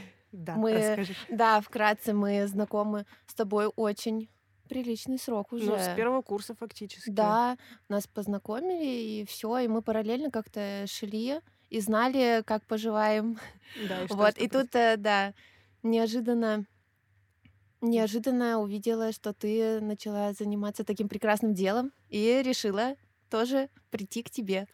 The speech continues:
Speaker 1: Да, это очень круто вообще, обожаю. Обожаю всех сюда звать и со всеми болтать.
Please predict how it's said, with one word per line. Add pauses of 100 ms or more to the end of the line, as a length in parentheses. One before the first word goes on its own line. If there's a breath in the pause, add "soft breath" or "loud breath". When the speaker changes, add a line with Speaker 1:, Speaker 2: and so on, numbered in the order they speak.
(160)
Speaker 1:
Да,
это
очень
круто
вообще,
обожаю.
Обожаю
всех
сюда
звать
и
со
всеми
болтать.